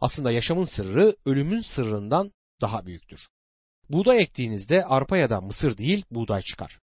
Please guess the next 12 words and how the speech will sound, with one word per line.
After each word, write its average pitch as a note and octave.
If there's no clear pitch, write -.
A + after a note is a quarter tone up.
Başaktaki C#3+
o C#3+
küçük -
tahıl B2
ektiğiniz D3
tohum C#3
gibidir. E2
Onun F3+
tıpatıp -
aynı B2
değildir C#3+
ama E3+